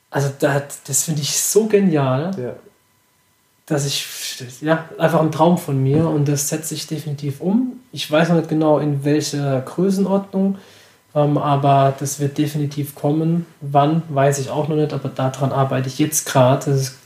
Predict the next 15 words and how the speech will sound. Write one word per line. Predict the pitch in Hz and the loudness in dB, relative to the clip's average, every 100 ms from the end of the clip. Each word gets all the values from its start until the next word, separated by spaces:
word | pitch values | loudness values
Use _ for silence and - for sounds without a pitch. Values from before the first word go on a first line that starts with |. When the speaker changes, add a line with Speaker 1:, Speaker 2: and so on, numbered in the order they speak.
| - | -2
Speaker 1:
das, | 160 - - - | 0 0 -4 -4
dieses | 160 156 147 | -2 -2 -4
Projekt, | - 131 139 143 - - | 2 4 4 0 -10 -12
was | 110 131 - | -10 -8 -6
ich | 147 - | -8 -4
mir | 139 | -2
vorstelle | 131 - 131 - 131 123 | -2 0 -2 0 2 4
als | 123 123 - - - | 2 0 -4 -8 -14
so | - 139 | 0 2
eine | 131 120 | 4 2
Vision. | 127 - 120 113 127 | -2 -2 -2 -4 0
Speaker 2:
Sehr | 113 | 2
schön. | 104 107 90 87 _ _ _ _ _ _ | 2 0 -2 -6 _ _ _ _ _ _
Sehr | - 110 | 2 4
schön. | 104 95 | 2 -6